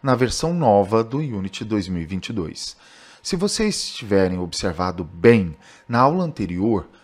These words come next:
quando eu executei a cena, pessoal, o que que aconteceu?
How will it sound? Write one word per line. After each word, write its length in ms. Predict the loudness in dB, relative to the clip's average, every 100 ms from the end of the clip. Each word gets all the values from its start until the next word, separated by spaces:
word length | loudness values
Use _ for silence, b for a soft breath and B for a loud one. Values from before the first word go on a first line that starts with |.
| b -6
quando 220 | -2 2
eu 120 | 2
executei 640 | 0 -2 -6 -6 0 2
a 60 | 0
cena, 480 | -2 -6 -6 -6 -10
pessoal, 580 | -12 -4 0 0 0 b b b b
o 80 | -16
que 220 | -10 -8
que 100 | -8
aconteceu? 880 | -10 -6 -4 -4 -4 -6 -6 -8 -8